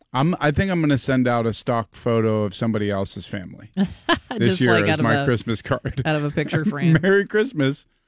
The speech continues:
Speaker 2: A Canadian man who struck a dog with his vehicle did the right thing and took care of the dog, only it wasn't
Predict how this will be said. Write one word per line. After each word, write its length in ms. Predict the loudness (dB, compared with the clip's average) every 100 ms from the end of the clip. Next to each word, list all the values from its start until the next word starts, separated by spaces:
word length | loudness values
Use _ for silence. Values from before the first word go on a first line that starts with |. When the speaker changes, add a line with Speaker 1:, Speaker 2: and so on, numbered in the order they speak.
| _ -20 -20 -18 -6 0
Speaker 2:
A 60 |
Canadian 420 | 4 4 4 4 4
man 200 | 4 6
who 140 | 4
struck 300 | 4 2 2
a 40 | 4
dog 300 | 4 4 4
with 140 | 4
his 160 | 4 4
vehicle 480 | 4 4 2 2 4
did 220 | 2 4
the 100 | 4
right 320 | 4 2 0
thing 400 | 2 4 6 4
and 440 | 4 2 4 2 0
took 200 | -4 0
care 260 | 2 4 4
of 80 |
the 60 | 2
dog, 420 | 2 4 4 4
only 320 | 4 4 4
it 100 | 2
wasn't 460 | 2 2 4 2